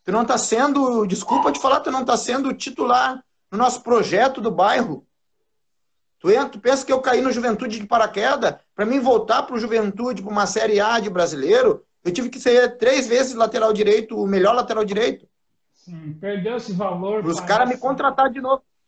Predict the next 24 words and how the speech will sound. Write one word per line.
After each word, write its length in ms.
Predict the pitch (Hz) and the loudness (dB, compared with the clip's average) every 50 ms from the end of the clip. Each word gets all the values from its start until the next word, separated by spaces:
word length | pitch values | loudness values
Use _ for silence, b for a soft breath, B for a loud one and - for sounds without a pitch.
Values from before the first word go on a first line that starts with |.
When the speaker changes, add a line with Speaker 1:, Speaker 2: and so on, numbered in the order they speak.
| _ _ _ _ _ _ _ _ _ _ _ _ _ _ _ 247 _ _ _ _ _ _ _ _ _ _ _ _ _ _ _ | _ _ _ _ _ _ _ _ _ _ _ _ _ _ _ _ _ _ _ _ _ _ _ _ _ _ _ _ _ _ _
Speaker 1:
E 80 | 196 220 | -8 2
daí 600 | 190 254 247 240 247 277 311 330 311 269 220 233 | 4 6 6 6 4 2 0 0 0 0 2 2
eu 160 | 254 262 262 | 2 2 2
tenho 260 | 262 269 262 277 277 | 0 -2 -2 0 0
essa, 360 | 269 254 - - 262 233 214 | -2 -2 -2 0 2 2 2
como 260 | 214 - 247 269 311 294 | 0 -2 -4 -2 0 0
eu 160 | 277 262 220 | 0 0 -2
tive 200 | - - 214 233 | -4 -6 -6 -6
essa 440 | 214 - 208 196 185 180 165 156 - - - | -2 0 0 2 2 2 2 0 -2 -4 -8
personalidade, 1000 | - 170 170 - 190 175 175 160 139 - - - 143 180 202 190 - - - - _ _ _ _ _ _ _ _ _ _ _ _ _ _ _ _ | -8 -8 -8 -6 -4 -2 -2 -2 -2 -4 -4 -2 0 0 -2 -2 -4 -10 -18 -20 _ _ _ _ _ _ _ _ _ _ _ _ _ _ _ _
eu 160 | 156 185 196 | -2 0 0
falo 400 | 190 - - 180 175 190 208 220 | -2 0 0 2 2 4 4 2
assim, 360 | 220 - - - 226 240 240 | 2 0 -2 -6 -6 -4 -2
bem 280 | 208 185 208 226 254 277 | 0 2 2 2 2 0
espontâneo, 760 | 320 - - - - 359 370 - 262 262 294 311 285 233 196 | -4 -6 -6 -6 -6 -6 -2 2 2 4 4 4 2 0 -2
não 120 | 185 277 | -2 -4
consigo 520 | - 220 208 196 - - 254 285 302 294 - | -4 -4 -4 -4 -4 -4 -6 -6 -4 -4 -2
dar 180 | - - - - | -2 -2 -2 -2
curva. 680 | - 202 220 226 226 220 196 165 139 139 143 131 120 - - | -2 0 2 4 6 6 6 4 2 -2 -2 -2 -4 -6 -10
Speaker 2:
Uhum. 480 | - - 165 147 147 156 156 165 175 180 | -14 -14 -12 -12 -12 -12 -12 -14 -12 -4
Speaker 1:
Ah, 540 | 151 180 220 240 240 220 190 175 156 143 127 | -2 0 2 2 2 2 2 0 0 0 -2
isso 460 | 127 135 180 220 247 254 220 - - 202 | -4 -2 0 0 0 0 0 -2 0 -2
e 40 | |
aquilo. 420 | 170 - - 196 202 208 185 - | -2 -2 -4 -4 -2 -2 -2 -2